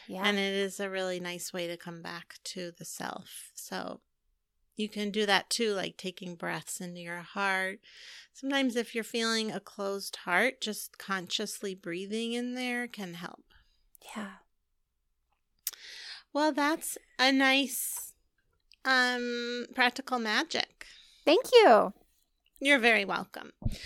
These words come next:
Speaker 2: So now, why don't you tell people where they can find you while I get an oracle deck?
Speaker 1: Oh, okay.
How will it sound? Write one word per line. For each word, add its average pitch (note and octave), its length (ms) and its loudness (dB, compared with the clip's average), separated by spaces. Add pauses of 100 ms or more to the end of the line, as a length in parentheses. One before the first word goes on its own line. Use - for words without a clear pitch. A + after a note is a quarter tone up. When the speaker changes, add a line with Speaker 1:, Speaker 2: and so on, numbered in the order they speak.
(180)
Speaker 2:
So D4 320 0
now, C4 760 2
why B3 320 0
don't E4+ 260 -2
you B3+ 240 -4
tell A3+ 340 -2
people G#3+ 420 -6
where G#3 200 -2
they G3+ 240 -6
can F#3+ 260 -8
find G#3+ 440 -4
you F#3+ 160 -6
while F#3 180 -8
I F#3 180 -6
get F#3+ 300 -10
an F#3 160 -12
oracle F#3 380 -12
deck? - 320 -20 (580)
Speaker 1:
Oh, E4+ 200 12
okay. D4 220 2